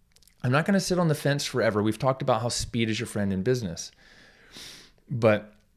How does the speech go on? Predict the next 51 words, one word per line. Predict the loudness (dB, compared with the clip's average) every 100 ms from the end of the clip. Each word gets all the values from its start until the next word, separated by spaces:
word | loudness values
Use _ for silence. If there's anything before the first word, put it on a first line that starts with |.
| -20 -10
I'm | 0 2 2
going | 2 4 2
to | 0 2 4 2 0 -12
think | -4 0 2
about | 2 2
it | 2 -2 -6
and | -6 -4
say | -2 0 0 -2
yes | 2 2 4 0
or | 0
no. | 0 -2 -6 -18 _ _
I'm | -2 2
not | 2
gonna | 2 2
go | 2
half, | 2 0 0 -4 -14 -20 _
halfway | -8 -8 -4 -4
into | -2 -4
something, | -6 -8 -10 -14 -16 _ _ _ _ _ _ _ _ _ _ _
right? | -8 -6 -2
I'm |
not | -2
gonna | 0 0
go |
halfway | 0 0 -2
into | 0 0 0
a | -2
business | -2 -2 -4 -6
or | -6
an | -4
idea. | -4 -2 0 0 -2 -10 -20 -20 -18
I've | -6
had | -6 -4
plenty | -2 0
of | 0
people, | -2 -2 0 0 -2 -6
you |
know, | -6 -6 -10 _ -4
Jake, | 2 4 2
who | 0 -4
does | -4 -6 -4
my | -4 -2
ads | 0 -2 -2
and | -4 -6
sales | -4 0 0 -2
for | -4
me, | -4 -2 -4
and | -6
Greg | -4 -2 -2
Todd, | -6 -4 -2 -2
and | -6